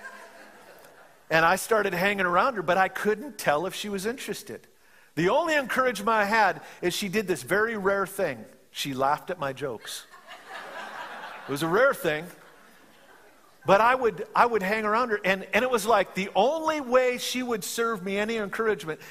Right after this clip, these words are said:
is I had to hit the ball over the net and she'd return it. Then I was like, "Your turn." She'd just stand there with her racket. She's only returning balls. She's not serving them.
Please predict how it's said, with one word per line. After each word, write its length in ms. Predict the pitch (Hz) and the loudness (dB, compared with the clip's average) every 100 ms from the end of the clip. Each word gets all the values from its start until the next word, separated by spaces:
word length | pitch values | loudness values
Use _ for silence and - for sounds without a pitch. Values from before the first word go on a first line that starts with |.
| - | -4
is 140 | 139 185 | 2 4
I 120 | 214 | 4
had 220 | 220 185 | 4 2
to 80 | 151 - - | -4 -10 -4
hit 160 | 190 202 | -2 0
the 60 | |
ball 320 | 175 208 202 208 | 2 4 4 2
over 120 | 180 | 0
the 80 | 190 | -2
net 140 | 196 | -2
and 100 | 160 | -2
she'd 200 | - 185 | -6 -6
return 280 | 165 190 156 | -2 0 0
it. 200 | - - 143 - _ - _ _ - - - _ _ - - _ | -4 -10 -12 -14 _ -20 _ _ -20 -20 -20 _ _ -20 -20 _
Then 140 | 147 180 | 0 0
I 40 | |
was 120 | 170 165 | 0 -2
like, 220 | 139 139 | -6 -6
"Your 140 | 240 | -6
turn." 340 | - 180 110 101 - _ _ _ | -4 -4 -6 -14 -20 _ _ _
She'd 200 | - 147 | -20 -14
just 160 | 147 - | -12 -8
stand 300 | 160 156 151 | -6 -6 -6
there 60 | |
with 160 | 151 147 | -8 -8
her 100 | 147 | -4
racket. 400 | 156 175 - - - _ _ - - - - - - - - - - - - - - - - | 0 0 -4 -12 -20 _ _ -20 -20 -20 -20 -16 -14 -14 -14 -12 -14 -14 -14 -14 -16 -16 -8
She's 220 | 170 214 | -4 2
only 200 | 254 240 | 4 4
returning 480 | 240 220 233 262 254 | 2 2 2 2 2
balls. 300 | 170 156 143 | 2 2 2
She's 220 | - 202 | -4 -2
not 220 | 214 214 214 | 2 2 0
serving 360 | 208 226 190 | 0 0 -2
them. 160 | 123 | -8